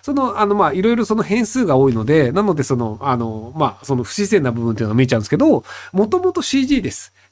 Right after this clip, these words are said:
こういう動きをしますっていうのにあって、じゃあその右の眉を上げたら、そのこっちのシージーの右の眉を上げるみたいな、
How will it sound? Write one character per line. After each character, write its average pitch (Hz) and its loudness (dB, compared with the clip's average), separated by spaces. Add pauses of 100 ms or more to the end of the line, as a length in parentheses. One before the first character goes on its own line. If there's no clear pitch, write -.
こ 294 2
う 302 2
い 285 6
う 269 4
動 269 2
き 226 -2
を 208 6
し 151 0
ま 143 0
す - -6
っ - -12
て 151 2
い - 6
う 131 2
の 131 4
に 127 4
あ 123 2
っ 120 -2
て、 339 -2 (200)
じ - -6
ゃ - -2
あ 302 -2
そ 226 -2
の 170 0
右 190 2
の 285 4
眉 294 2
を - 4
上 175 2
げ 151 0
た 202 2
ら、 254 0
そ 156 -2
の 147 2
こ 151 -4
っ - -2
ち 208 -6
の 196 0
シ 202 0
ー 185 -4
ジ 196 -2
ー 185 2
の 240 2
右 180 0
の 160 0
眉 151 2
を - 0
上 117 -2
げ 135 2
る 143 4
み 123 2
た 113 -4
い 113 -4
な、 165 0